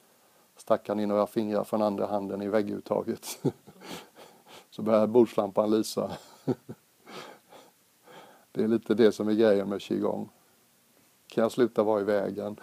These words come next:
<laughs> Kan jag låta energin röra sig fritt igenom mig? Då får vi tillgång till väldigt mycket av den. Mm.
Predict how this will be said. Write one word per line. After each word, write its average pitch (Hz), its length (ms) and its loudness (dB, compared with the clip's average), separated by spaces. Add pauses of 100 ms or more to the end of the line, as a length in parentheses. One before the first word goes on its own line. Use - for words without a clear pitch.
(300)
<laughs> - 800 -14
Kan 107 160 -8
jag 107 80 -2
låta 107 280 2
energin 101 360 -4
röra 101 260 2
sig 104 140 -4
fritt - 420 -6
igenom 95 300 -4
mig? 120 160 -14 (1500)
Då - 140 -6
får 110 120 -4
vi 101 100 -2
tillgång 104 420 -6
till 107 120 -10
väldigt 104 240 -6
mycket 107 400 -8
av 104 120 -2
den. 110 200 -14 (2750)
Mm. 110 300 -18